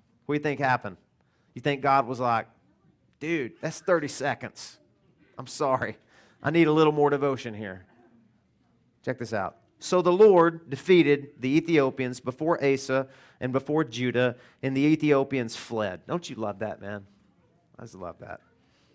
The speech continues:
Asa and the people who were with him pursued them as far as Gerar, and the Ethiopians fell until none remained alive, for they were broken before the Lord and his army.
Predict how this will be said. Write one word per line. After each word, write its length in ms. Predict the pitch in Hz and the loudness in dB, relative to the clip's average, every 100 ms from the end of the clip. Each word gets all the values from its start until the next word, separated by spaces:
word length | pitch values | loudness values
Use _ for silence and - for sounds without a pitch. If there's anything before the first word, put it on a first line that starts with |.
| _ _ _ _ _ _ _ _ | _ _ _ _ _ _ _ _
Asa 280 | 139 165 190 | 2 2 2
and 140 | 170 135 | 0 -2
the 60 | |
people 300 | 127 165 165 | 0 2 2
who 80 | 147 | 0
were 120 | 139 | 0
with 200 | 139 156 | 0 0
him 180 | 170 156 | 0 -2
pursued 480 | 135 123 - 156 147 | -4 -8 -2 -2 0
them 180 | 156 147 | -2 -4
as 160 | 120 | -6
far 280 | - 135 147 | -4 -2 -2
as 100 | 127 | -4
Gerar, 560 | 107 113 120 156 165 175 | -8 -6 -2 -2 -2 -4
and 180 | 127 | -6
the 40 | 117 | -4
Ethiopians 800 | 139 143 139 147 143 123 120 - - _ | -6 -2 0 0 -2 -6 -8 -16 -20 _
fell 480 | - - 180 135 101 | -20 -2 2 2 2
until 300 | 107 107 123 | -4 -6 -6
none 260 | 117 135 147 | -4 -4 -4
remained 380 | 139 135 135 127 | -4 -4 -4 -4
alive, 520 | 120 98 95 95 - _ _ _ | -2 -2 -6 -10 -16 _ _ _
for 160 | - 131 | -8 -2
they 220 | 139 151 | 2 2
were 220 | 127 113 | 2 -4
broken 760 | 101 101 123 165 175 156 98 90 | -6 -8 4 4 4 2 -6 -12
before 360 | 104 117 151 147 | -10 -8 -4 -2
the 80 | 127 | 0
Lord 320 | 139 143 123 | 0 2 0
and 100 | 107 | -4
his 260 | 104 196 143 | 0 2 2
army. 380 | 131 107 92 | -2 -4 -8